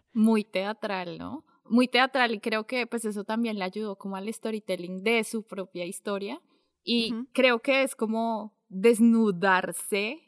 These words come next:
Speaker 1: ante la gente, y por eso el, el, el escenario también como que se va
Speaker 2: Claro.
Speaker 1: desintegrando y va re-, revelando todos estos elementos.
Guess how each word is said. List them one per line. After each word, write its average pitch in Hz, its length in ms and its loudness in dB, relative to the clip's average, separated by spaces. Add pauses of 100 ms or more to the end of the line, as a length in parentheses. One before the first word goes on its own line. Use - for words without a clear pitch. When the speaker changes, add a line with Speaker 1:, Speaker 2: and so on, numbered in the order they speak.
(100)
Speaker 1:
ante 202 420 -2
la 180 160 -4
gente, 190 500 -4
y 208 100 -4
por 208 160 0
eso 180 180 -4
el, 175 220 -8
el, 190 280 -10
el 208 120 -6
escenario 196 380 -6
también 202 240 -8
como 180 220 -14
que - 80 -20
se 208 140 -12
va 190 100 -6
Speaker 2:
Claro. 208 320 -4
Speaker 1:
desintegrando 185 560 0
y 175 60 -2
va 175 140 -2
re-, 170 240 -6
revelando 185 500 -4
todos 170 260 -8
estos 180 320 -10
elementos. 185 680 -6